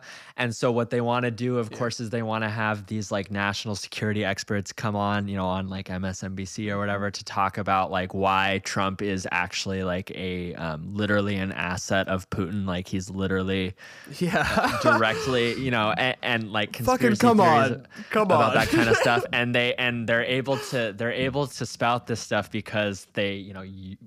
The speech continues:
Speaker 1: former C I A analyst or, like, you know,
Speaker 2: Yeah.
Speaker 1: you know,
Speaker 2: Like,
Speaker 1: similar,
Speaker 2: professional
Speaker 1: similar
Speaker 2: liars, in other words.
Speaker 1: Yeah, <laughs>
Speaker 2: <laughs>
Speaker 1: yeah, e-, exactly. Yeah, I mean, oh, hey, I used to work for, um, the largest international terrorist organization, actual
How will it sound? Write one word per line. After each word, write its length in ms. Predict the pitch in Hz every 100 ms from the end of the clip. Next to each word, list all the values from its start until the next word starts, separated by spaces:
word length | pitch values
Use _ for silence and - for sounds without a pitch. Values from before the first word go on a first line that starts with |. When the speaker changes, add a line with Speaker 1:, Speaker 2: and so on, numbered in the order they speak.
| -
Speaker 1:
former 360 | - 135 135 135
C 260 | - 135 120
I 140 | 120
A 320 | 113 113 107
analyst 720 | 104 104 104 101 101 104 - -
or, 220 | 87 95
like, 320 | 95 90 85
you 80 | 92
know, 240 | 87 87 - - - - -
Speaker 2:
Yeah. 280 | - 60 - _ _ _
Speaker 1:
you 120 | 123 101
know, 160 | 92 113 110
Speaker 2:
Like, 140 | 196
Speaker 1:
similar, 320 | - 110 110
Speaker 2:
professional 340 | 104 240 - 269
Speaker 1:
similar 100 | 226
Speaker 2:
liars, 680 | 151 160 196 143 107 127 -
in 120 | 147 156
other 220 | 160 143
words. 400 | 135 - 151 -
Speaker 1:
Yeah, 320 | - 302 -
<laughs> 80 | 190
Speaker 2:
<laughs> 40 |
Speaker 1:
yeah, 340 | 262 214 170 143
e-, 60 | 160 175
exactly. 680 | 165 135 135 143 - 135
Yeah, 200 | 127 120
I 140 | 110 117
mean, 240 | 117 117 - - - _
oh, 300 | 147 156 143 -
hey, 240 | 143 147
I 140 | 113 113
used 280 | 135 147 -
to 100 | 175
work 320 | 120 113 117
for, 480 | - 123 113 104 92
um, 460 | 101 95 87 85 - _
the 340 | 107 101 101
largest 680 | 98 98 101 101 107 104 -
international 640 | 104 104 98 98 - 107 95
terrorist 640 | - 95 101 110 117 -
organization, 680 | 110 110 113 113 117 117 127
actual 520 | 92 104 - 120